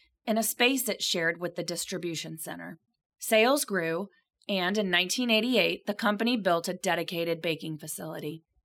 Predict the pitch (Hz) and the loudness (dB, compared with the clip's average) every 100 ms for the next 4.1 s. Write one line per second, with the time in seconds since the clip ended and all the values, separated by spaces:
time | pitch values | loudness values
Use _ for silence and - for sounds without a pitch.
0 | _ _ 214 190 247 262 262 254 269 302 | _ _ -2 2 4 4 6 6 6 4
1 | 185 160 160 208 - 196 185 180 220 233 | 4 4 0 -4 0 0 0 0 0 0
2 | 277 269 - 196 262 233 233 190 165 165 | 0 0 2 2 0 -4 -2 0 0 -2
3 | 175 214 _ _ _ _ 196 175 175 220 | -4 -8 _ _ _ _ -2 0 0 -2